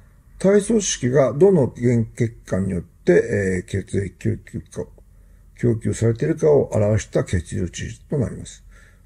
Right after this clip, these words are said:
これは、あの、血管周囲のリリースを行うときに役立ちます。まとめです。えー、痛みの原因はファシアにあると。えー、ファシアルペインシンドロームにはハイドロリリースが有効である。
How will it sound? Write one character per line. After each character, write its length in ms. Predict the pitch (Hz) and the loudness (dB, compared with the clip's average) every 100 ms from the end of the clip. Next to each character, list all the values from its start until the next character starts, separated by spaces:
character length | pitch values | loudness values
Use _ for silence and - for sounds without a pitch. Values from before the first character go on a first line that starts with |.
| - | -2
こ 80 | 180 | 2
れ 80 | |
は、 140 | 180 170 | 4 4
あ 40 | |
の、 120 | 165 | 0
血 200 | 156 160 - | 0 0 2
管 300 | 196 190 185 | 2 4 2
周 320 | 220 185 127 | 4 4 6
囲 40 | |
の 120 | 117 | 4
リ 120 | 113 120 | 2 2
リ 60 | |
ー 20 | 113 | 0
ス 160 | - | 0
を 80 | 98 | -2
行 120 | - | -2
う 220 | 92 87 | -2 -2
と 120 | - 156 | -4 -2
き 100 | 202 | 0
に 80 | |
役 180 | 135 - | 2 0
立 160 | 71 - | -8 -10
ち 120 | - | -12
ま 120 | 110 | -14
す。 220 | - - _ - - - - - - _ - - - - - - - - | -14 -20 _ -20 -20 -20 -20 -20 -20 _ -20 -20 -20 -20 -20 -20 -12 -2
ま 120 | 151 | 2
と 100 | 175 | 4
め 100 | 175 | 6
で 120 | 165 | 4
す。 220 | - - - - - - - - - | 0 -8 -18 -20 -20 -20 -20 -20 0
え 60 | |
ー、 200 | 131 127 135 | 4 4 2
痛 240 | 139 214 | 4 6
み 100 | 220 | 6
の 140 | 208 180 | 6 8
原 140 | 185 | 6
因 200 | 180 175 | 6 6
は 140 | 202 170 | 4 2
フ 120 | 147 | 0
ァ 60 | |
シ 280 | 120 - 120 | 0 -2 -2
ア 60 | 113 | 0
に 120 | 147 | 0
あ 60 | 95 | -2
る 100 | - | -4
と。 120 | - - - - - - - | -16 -20 -20 -20 -20 -20 -8
え 280 | 110 101 98 | -2 0 -2
ー、 20 | |
フ 120 | 92 120 | 0 0
ァ 40 | |
シ 200 | 110 151 | 2 2
ア 60 | 147 | 2
ル 80 | |
ペ 200 | - 143 | 2 0
イ 20 | 135 | 2
ン 40 | |
シ 180 | - 147 | 0 0
ン 100 | 123 | 2
ド 100 | 110 | 2
ロ 80 | 104 | 0
ー 20 | |
ム 100 | 120 | 0
に 120 | 180 | 2
は 80 | 139 | 2
ハ 160 | 87 104 | 0 -2
イ 40 | |
ド 100 | 104 | 0
ロ 100 | 101 | 0
リ 80 | 104 | 0
リ 60 | 110 | -2
ー 20 | |
ス 180 | - 131 | -2 -2
が 200 | 165 - | -2 -2
有 160 | 127 - | -6 -6
効 180 | 92 73 | -10 -14
で 120 | - | -16
あ 60 | |
る。 60 | - | -20